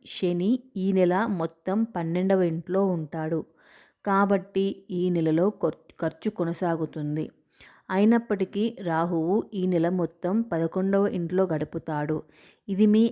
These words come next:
అవసరాలను తీరుస్తుంది మరియు ఫలితాన్ని కూడా ఇస్తుంది. మీ సంపదలో స్థిరమైన పెరుగుదల. ఆరోగ్యపరంగా చూసుకున్నట్లయితే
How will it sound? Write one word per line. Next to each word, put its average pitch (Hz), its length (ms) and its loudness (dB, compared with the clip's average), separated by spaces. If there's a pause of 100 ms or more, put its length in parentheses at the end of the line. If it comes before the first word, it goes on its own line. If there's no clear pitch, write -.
అవసరాలను 175 680 -2
తీరుస్తుంది 175 840 -2 (200)
మరియు 175 440 -2 (200)
ఫలితాన్ని 160 520 -4
కూడా 160 320 -4 (140)
ఇస్తుంది. 160 520 -6 (1000)
మీ 208 240 4 (100)
సంపదలో 190 640 0 (120)
స్థిరమైన 196 640 0
పెరుగుదల. 170 640 -2 (920)
ఆరోగ్యపరంగా 214 840 2
చూసుకున్నట్లయితే 170 1160 -8